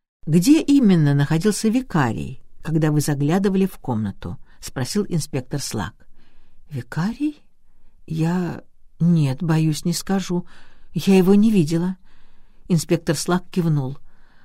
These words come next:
«Вот так вы не увидели и своего мужа. Он был за углом, за письменным столом». «О!» — она замолчала.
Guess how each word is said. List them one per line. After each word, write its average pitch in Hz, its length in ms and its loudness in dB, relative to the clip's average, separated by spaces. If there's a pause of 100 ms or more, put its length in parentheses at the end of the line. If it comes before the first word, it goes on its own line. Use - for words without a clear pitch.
(320)
«Вот 170 320 -2
так 220 240 0
вы 160 160 4
не 156 160 4
увидели 147 480 2
и 143 80 4
своего 139 420 0
мужа. 117 480 -6 (580)
Он 202 200 6
был 202 160 6
за 190 160 4
углом, 147 480 0 (340)
за 202 200 2
письменным 165 560 0
столом». 147 560 -2 (800)
«О!» — 190 340 2 (960)
она 156 240 0
замолчала. 156 760 -2